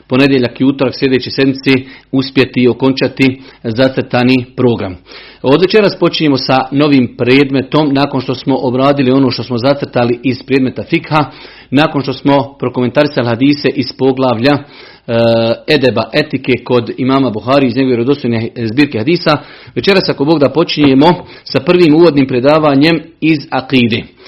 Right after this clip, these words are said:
Rekli smo, ako Bog da, da ćemo komentarisati šest imanskih šarta spomenuti u hadisu Džibrila, alejhi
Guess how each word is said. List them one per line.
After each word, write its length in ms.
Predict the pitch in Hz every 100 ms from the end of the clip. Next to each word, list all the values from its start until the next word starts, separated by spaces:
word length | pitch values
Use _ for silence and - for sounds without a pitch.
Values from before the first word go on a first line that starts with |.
| -
Rekli 240 | - 196 -
smo, 120 | 185
ako 160 | 160 156
Bog 160 | 175
da, 80 | 160
da 80 | 147
ćemo 260 | 143 156 147
komentarisati 680 | 135 131 165 165 143 -
šest 300 | - 175 -
imanskih 380 | 156 147 - 127
šarta 340 | - 160 147 123
spomenuti 540 | - 151 147 131 135
u 40 |
hadisu 380 | 123 127 143 131
Džibrila, 560 | 117 117 135 147 139 - -
alejhi 460 | 123 120 131 117